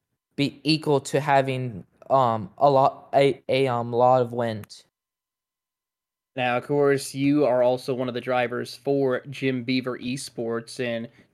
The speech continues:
Speaker 2: definitely showcasing your talents here across in twenty twenty-two. We gotta ask a little bit about what is it like working with Jim Beaver and how h-, was excited was he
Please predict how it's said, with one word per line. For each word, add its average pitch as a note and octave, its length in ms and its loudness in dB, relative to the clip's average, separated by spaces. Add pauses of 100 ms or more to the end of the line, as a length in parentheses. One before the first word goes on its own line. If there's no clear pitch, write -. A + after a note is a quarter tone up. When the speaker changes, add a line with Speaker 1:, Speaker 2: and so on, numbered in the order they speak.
Speaker 2:
definitely E3+ 440 -4
showcasing D3 600 -4
your C3 120 -2
talents C3+ 520 -4
here C3 380 0
across C#3+ 460 -2
in B2+ 240 -8
twenty C3+ 480 -6
twenty-two. C3 1000 -2 (360)
We C#3 100 -2
gotta G3 200 2
ask F3 240 0
a B3+ 60 -2
little D3+ 200 0
bit C3 160 0
about B2+ 320 4
what D#3 100 4
is A#3 100 0
it A3+ 80 0
like F3+ 220 -2
working D#3+ 300 -6
with C#3+ 100 -4
Jim C#3+ 280 -4
Beaver B2 440 -6 (140)
and A#2+ 180 -4
how D#3 320 2
h-, C#3+ 140 -4
was C#3 120 -2
excited C3+ 440 0
was A#2+ 140 -10
he C#3+ 440 0